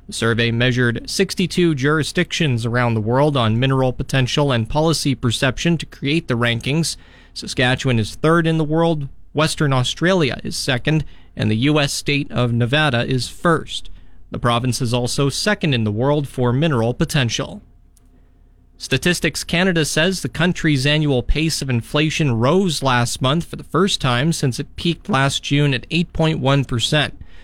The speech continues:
The agency says its consumer price index was up four point four percent compared with a year ago,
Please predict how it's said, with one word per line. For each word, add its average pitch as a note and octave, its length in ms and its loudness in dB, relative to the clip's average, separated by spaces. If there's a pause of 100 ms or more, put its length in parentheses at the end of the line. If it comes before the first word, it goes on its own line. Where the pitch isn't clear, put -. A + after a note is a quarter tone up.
(180)
The A2 160 -2
agency B2+ 460 0
says C#3 320 2
its A2+ 160 -2
consumer C3+ 580 0
price C3+ 340 0
index C3+ 460 -2
was A#2+ 140 0
up B2 180 0
four D#3 240 0
point C#3+ 340 0
four E3 300 2
percent D3+ 480 -2
compared C#3 400 0
with B2+ 160 0
a A#2+ 60 0
year B2+ 260 2
ago, B2 360 2